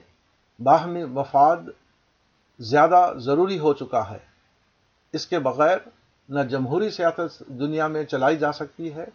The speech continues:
اور نہ صنعتی تہذیب قائم کی جا سکتی ہے۔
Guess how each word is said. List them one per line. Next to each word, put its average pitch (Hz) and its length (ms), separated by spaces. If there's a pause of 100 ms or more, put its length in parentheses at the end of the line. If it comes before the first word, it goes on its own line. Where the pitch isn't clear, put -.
(300)
اور 131 260
نہ 131 180
صنعتی 160 400
تہذیب 139 440 (120)
قائم 127 300
کی 127 200
جا 120 160
سکتی 110 400
ہے۔ 110 180